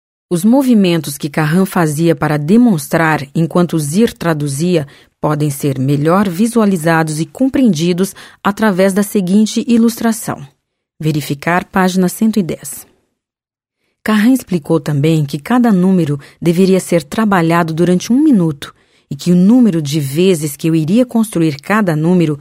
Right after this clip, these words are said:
dentro desse minuto seria determinado pelo meu ritmo físico.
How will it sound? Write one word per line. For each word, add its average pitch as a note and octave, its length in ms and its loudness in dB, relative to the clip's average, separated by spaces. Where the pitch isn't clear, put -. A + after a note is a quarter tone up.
dentro E3+ 460 0
desse C#3 260 -4
minuto F3 480 0
seria G3+ 360 2
determinado G3+ 880 2
pelo G3 200 0
meu G#3 200 4
ritmo G#3 480 0
físico. C#3+ 600 -8